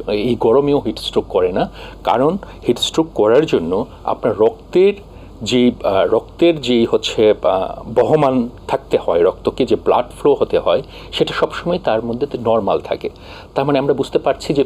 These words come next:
প্রচণ্ড গরমেও তার শরীরের যে মেটাবলিজম, সেটা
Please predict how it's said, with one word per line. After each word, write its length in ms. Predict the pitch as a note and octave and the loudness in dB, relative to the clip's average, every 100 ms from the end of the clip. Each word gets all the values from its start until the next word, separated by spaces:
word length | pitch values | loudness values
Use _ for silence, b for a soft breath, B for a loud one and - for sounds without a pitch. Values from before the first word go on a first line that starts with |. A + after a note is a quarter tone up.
| - | 0
প্রচণ্ড 580 | G#2+ - G#3 G3+ G#3 C#3 | -2 0 2 2 4 2
গরমেও 600 | A2+ G#2+ C3+ C#3 F#2+ F#2+ B B B | 4 4 4 2 2 -2 B B B
তার 140 | - A2+ | -2 -2
শরীরের 580 | - B2+ B2 C#3+ D#3 C#3+ | 0 0 0 2 2 0
যে 120 | A#2+ | -2
মেটাবলিজম, 720 | F#2 - A#2 D3+ A2+ - F2+ - B B B | 0 0 2 2 2 2 0 -4 B B B
সেটা 380 | - C3+ B2+ | -2 0 2